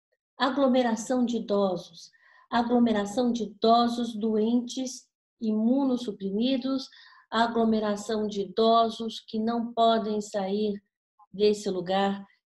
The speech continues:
E no caso, ele fala, e esse lugar é um hospital de São Paulo e se refere ao Santa Maggiore. Eu não quero entrar absolutamente em questões políticas, não é a minha praia,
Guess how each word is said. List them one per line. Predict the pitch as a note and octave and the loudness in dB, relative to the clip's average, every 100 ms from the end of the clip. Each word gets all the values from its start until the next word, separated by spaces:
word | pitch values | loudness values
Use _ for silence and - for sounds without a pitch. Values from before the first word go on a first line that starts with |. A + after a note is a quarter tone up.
| _ A#3 | _ -2
E | A3+ | 0
no | G#3+ A3 | 0 2
caso, | G#3+ G#3 G#3 | 2 2 0
ele | G3 | -4
fala, | G3 G3 | -4 -4
e | G#3 A3 | -2 -2
esse | A3 A#3+ | -2 -6
lugar | A#3+ A#3+ B3 C4 - | -6 -2 -2 -2 -4
é | A#3 | 0
um | A3+ | 0
hospital | A3+ - B3+ A3+ G#3 G#3 | 0 -4 -4 0 0 0
de | - | -2
São | C4+ | -4
Paulo | B3+ A#3 A3 A#3 A#3 - _ | -2 0 0 -2 -8 -14 _
e | A3+ | -8
se | B3 | -2
refere | A3+ A3+ A3 A3 G#3+ G#3+ A3 | 0 -2 -2 0 0 0 -4
ao | G#3 | -6
Santa | - G3+ G3 | -4 -4 -2
Maggiore. | G3 F#3+ F3+ E3+ G3 | -4 -4 -4 -4 -2
Eu | |
não | C4+ C#4+ | -2 0
quero | D4 C4+ | 0 0
entrar | A#3 A#3 A#3 A#3+ A#3+ _ - | 0 0 0 0 -4 _ -6
absolutamente | A3+ A#3+ C#4+ C4+ B3+ G#3+ G#3+ A3 A3 | -6 -4 -2 -2 0 0 0 0 -2
em | |
questões | A3 G3+ G#3 G3+ | -6 -4 -4 -6
políticas, | - G3+ A3+ A#3+ C4 C4 - - - - _ | -6 -2 -2 -2 -4 -4 -6 -20 -20 -20 _
não | A#3+ B3+ A#3+ A#3+ | 2 4 4 4
é | |
a | B3+ | 4
minha | A#3 G3+ | 4 0
praia, | - G#3 A3 A3+ A3 | 0 2 4 4 2